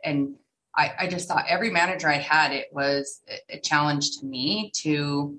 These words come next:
I, I wanted to win 'em over. I wanted to show 'em that why I was their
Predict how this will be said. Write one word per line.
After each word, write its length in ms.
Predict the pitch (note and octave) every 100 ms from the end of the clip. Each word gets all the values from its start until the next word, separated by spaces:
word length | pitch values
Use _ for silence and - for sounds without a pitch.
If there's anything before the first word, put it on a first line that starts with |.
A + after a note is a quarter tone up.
| -
I, 220 | - D#3+
I 20 |
wanted 220 | C3+ C#3
to 60 | C#3
win 180 | C3+ B2
'em 100 | D#3
over. 320 | F#3+ F#3+ F#3
I 60 |
wanted 220 | D3 C#3 C#3
to 40 | -
show 280 | - C3+ C3
'em 180 | C3 B2
that 280 | A#2 - -
why 200 | B2 B2+
I 60 |
was 260 | B2 A#2 -
their 280 | G2+ F#2